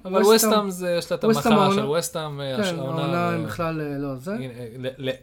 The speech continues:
Speaker 1: כשל-, <laughs> אם כבר נתמקד בווסטהאם, המשחק הקודם שלהם היה
Speaker 2: נגד סיינטס.
Speaker 1: נגד הסאות'המפטון, שהם הצליחו לחלץ תיקו.
Speaker 2: הצליחו לחלץ תיקו, ומשער מדהים אגב של רייס, כן?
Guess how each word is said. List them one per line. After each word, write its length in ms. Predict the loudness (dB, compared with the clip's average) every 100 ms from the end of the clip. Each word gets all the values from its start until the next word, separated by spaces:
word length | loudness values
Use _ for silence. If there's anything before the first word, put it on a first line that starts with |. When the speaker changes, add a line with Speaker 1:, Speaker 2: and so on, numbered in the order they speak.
| -14
Speaker 1:
כשל-, 360 | -4 -2 0 -2 -2
<laughs> 180 | -10 -8
אם 80 | -8
כבר 140 | -6 -4
נתמקד 520 | -4 -6 -8 -8 -6
בווסטהאם, 540 | -4 -2 -2 -6 -10
המשחק 480 | -10 -10 -10 -10 -12
הקודם 360 | -12 -14 -12 -12
שלהם 500 | -14 -14 -12 -10 -12 -16 -20 -20 -18 -18 -20 -20 _ -14
היה 420 | -10 -8 -8 -10 -16 _ _ _
Speaker 2:
נגד 220 | -12 -12
סיינטס. 460 | -10 -12 -12 -16 -20 _ _ -18
Speaker 1:
נגד 380 | -14 -12 -12 -12
הסאות'המפטון, 800 | -12 -14 -12 -12 -12 -12 -12 -12 -14
שהם 180 | -16
הצליחו 500 | -16 -16 -18 -16 -18 -18 -20 _ _ -20
לחלץ 680 | -16 -14 -14 -16 -20 -20 _ _ _ _ _ _
תיקו. 300 | -14 -14 -16 -20 _ _ _ _ -12 -10
Speaker 2:
הצליחו 280 | -6 -4 0
לחלץ 420 | 2 0 0 -4
תיקו, 340 | -2 -2 -6 -8
ומשער 1040 | -8 -4 -2 -4 -4 -6 -4 -4 0 0
מדהים 260 | 0 -2 -2
אגב 180 | -4 -6
של 140 | -8
רייס, 300 | -8 -8 -10
כן? 160 | -14